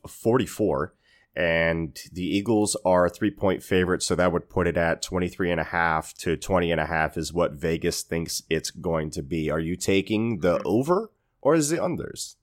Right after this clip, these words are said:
Speaker 2: I'm absolutely taking the over, one hundred percent.
Speaker 1: Yeah.
Speaker 2: Because I don't think the Eagles can cover Odell Beckham Junior. Ah, it's gonna be fine.
Speaker 1: <laughs>
Speaker 2: Um,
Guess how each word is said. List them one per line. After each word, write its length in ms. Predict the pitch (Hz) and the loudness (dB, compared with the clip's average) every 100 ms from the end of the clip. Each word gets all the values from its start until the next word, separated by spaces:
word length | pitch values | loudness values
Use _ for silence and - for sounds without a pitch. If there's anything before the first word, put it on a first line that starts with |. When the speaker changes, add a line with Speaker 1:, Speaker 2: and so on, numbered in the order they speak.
| - | -10
Speaker 2:
I'm 120 | 127 | -6
absolutely 520 | 82 131 170 156 143 117 | 0 2 2 0 -2 -2
taking 220 | 110 92 76 | -4 -6 -6
the 40 | |
over, 300 | 95 - - - | -8 -8 -12 -8
one 160 | 113 | -4
hundred 460 | 113 - 165 170 127 | -4 -2 -2 0 -2
percent. 380 | 117 - - - - | -4 -8 -10 -12 -10
Speaker 1:
Yeah. 180 | - - | -10 -10
Speaker 2:
Because 840 | 120 113 123 107 98 92 - - - _ _ | -10 -6 -2 0 -2 -4 -6 -6 -8 _ _
I 100 | 101 | -4
don't 240 | 110 104 107 | -2 -2 -6
think 140 | 107 | -8
the 120 | 107 | -6
Eagles 220 | 98 98 - | -6 -6 -8
can 120 | 101 | -8
cover 260 | - 101 | -8 -6
Odell 200 | 90 92 | -6 -6
Beckham 300 | 98 98 107 | -6 -8 -10
Junior. 380 | 117 139 139 156 _ 466 | -12 -12 -12 -16 _ -4
Ah, 40 | 494 494 494 480 494 | -2 0 0 -2 -4
it's 100 | 480 | -6
gonna 160 | 427 | -6
be 80 | 392 | -4
fine. 320 | 359 - 240 - | -4 -4 -4 -6
Speaker 1:
<laughs> 60 | 117 - - | -8 -8 2
Speaker 2:
Um, 600 | 151 170 185 185 175 - | 6 6 6 4 -2 -4